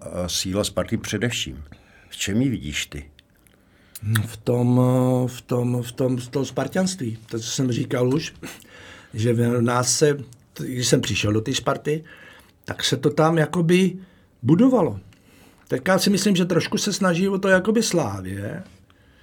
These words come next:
Speaker 2: Takhle jakoby, víš, takoby víc než, než ta Sparta. Ta jako na to rezignovala, myslím, že příchodem pana Křetinskýho,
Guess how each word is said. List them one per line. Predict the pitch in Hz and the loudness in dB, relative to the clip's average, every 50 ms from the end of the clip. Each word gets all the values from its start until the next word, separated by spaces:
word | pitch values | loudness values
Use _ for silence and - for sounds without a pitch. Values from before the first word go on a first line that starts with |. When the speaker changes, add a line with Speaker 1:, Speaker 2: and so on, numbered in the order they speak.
| _ - - _ _ | _ -20 -20 _ _
Speaker 2:
Takhle | - - 113 - 135 139 131 | -14 -12 -8 -4 0 2 2
jakoby, | 127 123 151 151 139 143 | 2 2 2 4 4 4
víš, | 135 127 139 156 185 180 - - | 4 4 2 2 0 0 -2 -2
takoby | - 151 147 - 170 175 170 135 | -2 -2 0 0 2 4 4 4
víc | 127 151 175 190 185 - - | 6 4 4 4 2 0 0
než, | 175 165 156 - - | 0 0 0 -2 -4
než | - 147 - | -6 -6 -6
ta | - - 156 | -4 -4 -4
Sparta. | - - - - - - - 120 | -4 -6 -10 -12 -10 -8 -8 -6
Ta | 110 143 139 | -4 -2 -2
jako | 139 135 - 165 | -2 0 2 2
na | 165 160 151 | 2 2 4
to | - 190 175 | 4 6 6
rezignovala, | 156 143 139 151 151 160 156 156 160 160 156 160 160 156 156 156 | 6 6 6 6 4 4 6 6 6 6 6 6 4 4 2 2
myslím, | 156 156 151 - 165 160 147 | 0 -2 -4 -2 -2 -2 -2
že | 143 - | -2 -2
příchodem | - - 151 135 - 156 156 160 156 147 143 143 - - - - - - _ _ _ _ _ _ | -2 -4 -4 -4 -2 2 2 4 4 4 0 -4 -8 -16 -20 -20 -20 -20 _ _ _ _ _ _
pana | - 143 147 156 | -6 -2 -2 -2
Křetinskýho, | 151 - - 127 113 127 120 113 117 120 - 123 110 113 110 110 113 131 151 165 175 | 0 0 0 0 0 0 -2 -2 -2 -4 -4 -2 0 0 0 0 -2 -4 -8 -10 -14